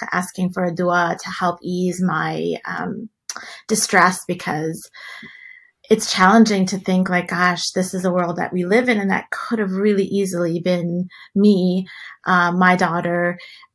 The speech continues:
And I think as a daughter of immigrants, right, my parents, uh, immigrated from Pakistan to Canada.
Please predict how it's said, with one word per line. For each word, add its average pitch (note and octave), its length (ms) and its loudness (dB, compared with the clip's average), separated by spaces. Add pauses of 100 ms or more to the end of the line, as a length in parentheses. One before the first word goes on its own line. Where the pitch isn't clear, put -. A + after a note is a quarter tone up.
(160)
And G3+ 140 6
I F#3+ 80 6
think G3 220 2
as F#3+ 160 2
a F#3 60 0
daughter F3+ 300 4
of F3+ 120 2
immigrants, F#3+ 800 0
right, G3 180 2
my F#3+ 120 0
parents, F#3 520 -2
uh, F3 180 -2
immigrated F3+ 460 0
from F#3 140 -4
Pakistan F#3 500 -4
to F#3 140 -10
Canada. F3 640 -2